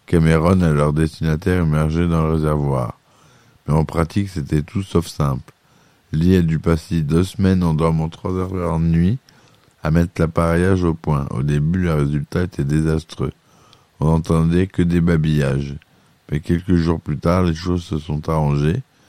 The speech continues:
et il a engagé un ingénieur du son pour me connecter avec tous ceux auxquels je voulais parler. Il y avait aussi un système de haut-parleurs sous-marins, ce qui me permettait de communiquer avec les plongeurs sans casque.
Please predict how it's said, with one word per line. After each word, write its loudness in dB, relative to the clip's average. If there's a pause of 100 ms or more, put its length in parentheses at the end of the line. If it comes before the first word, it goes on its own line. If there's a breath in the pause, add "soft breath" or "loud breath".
(340 soft breath)
et 2
il 2
a 4
engagé 2
un 2
ingénieur 0
du -4
son -8
pour -2
me 0
connecter -2
avec -2
tous -10
ceux -2
auxquels -2
je 0
voulais 0
parler. -4 (800 soft breath)
Il -2
y 4
avait 4
aussi 0
un 0
système -2
de 2
haut-parleurs 0
sous-marins, -2 (560 soft breath)
ce -4
qui -4
me -2
permettait -2
de -12
communiquer -2
avec -2
les -4
plongeurs -2
sans -6
casque. -8